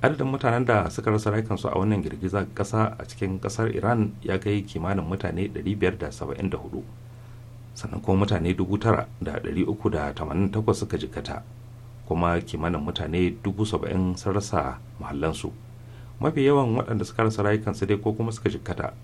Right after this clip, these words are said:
sun fito ne daga yankunan ƙasar Shirin da Sarpol Zahab da kuma Salas Babajani. Lardin Kirmansha, wanda ke kan iyakokin ƙasashen Iran da Iraki,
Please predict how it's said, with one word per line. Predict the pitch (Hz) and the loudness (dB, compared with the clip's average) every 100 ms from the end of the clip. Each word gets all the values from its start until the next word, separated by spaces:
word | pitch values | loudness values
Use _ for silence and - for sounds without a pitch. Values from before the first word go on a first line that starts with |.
| - | -14
sun | - 101 | -4 0
fito | 107 107 | 0 0
ne | 123 | 0
daga | 110 - 67 | -2 -4 -2
yankunan | 78 92 95 107 71 - | 0 0 2 0 0 0
ƙasar | 92 - 107 | -2 2 0
Shirin | - 76 104 104 98 - - - - | 0 2 4 4 2 -10 -16 -18 -16
da | - 80 73 | -6 -4 -2
Sarpol | - - - 117 110 95 | -4 -8 2 6 6 4
Zahab | 101 101 - - - | 2 0 -2 -6 -10
da | - | -10
kuma | - 87 87 85 80 - | -2 2 4 4 0 -6
Salas | - - 85 95 87 - - | -8 -4 2 2 0 -8 -10
Babajani. | 71 65 69 73 69 73 - - - - - - | -6 -4 -6 -6 -6 -6 -8 -14 -18 -18 -20 -2
Lardin | 104 80 78 110 | 0 2 0 -2
Kirmansha, | 90 82 - 104 - | -2 -2 0 0 0
wanda | 110 117 | 0 0
ke | 110 101 | 0 -2
kan | 104 98 | -2 0
iyakokin | 101 107 110 110 | 0 0 -4 -4
ƙasashen | 120 117 - 104 | -2 -2 -2 -2
Iran | 107 92 | 0 0
da | 85 | -2
Iraki, | - 82 82 - | -2 -2 -4 -8